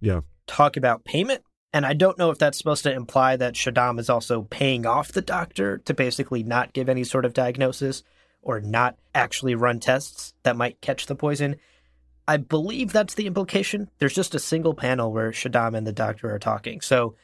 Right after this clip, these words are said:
Speaker 2: I'm not sure, but that is probably my headcanon, is that Shaddam and Fenring have also paid off this doctor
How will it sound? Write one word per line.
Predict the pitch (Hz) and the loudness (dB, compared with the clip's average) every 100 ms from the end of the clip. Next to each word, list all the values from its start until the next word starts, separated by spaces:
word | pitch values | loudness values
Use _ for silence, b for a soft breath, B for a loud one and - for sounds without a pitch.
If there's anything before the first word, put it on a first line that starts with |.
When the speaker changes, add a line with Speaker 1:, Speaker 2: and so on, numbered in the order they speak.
| b b b b - | b b b b 0
Speaker 2:
I'm | 143 | 2
not | 170 | 2
sure, | - 151 143 143 _ | 2 2 2 -2 _
but | 127 117 - _ | 2 2 -4 _
that | 143 135 131 | 4 4 0
is | 123 | -6
probably | - 123 117 110 110 107 | 2 2 2 -2 -4 -4
my | 110 | -4
headcanon, | 107 101 - - 117 120 | -4 -6 -8 -8 -8 -6
is | 120 | 0
that | 120 113 | 0 0
Shaddam | - 120 135 131 | -2 2 2 2
and | 120 | 0
Fenring | 127 120 120 113 | 0 0 0 0
have | 117 | 0
also | 113 - | 0 0
paid | 104 - 110 | -6 -4 -2
off | 107 | -4
this | - 104 | -6 -8
doctor | - 113 - - | -6 -8 -8 -14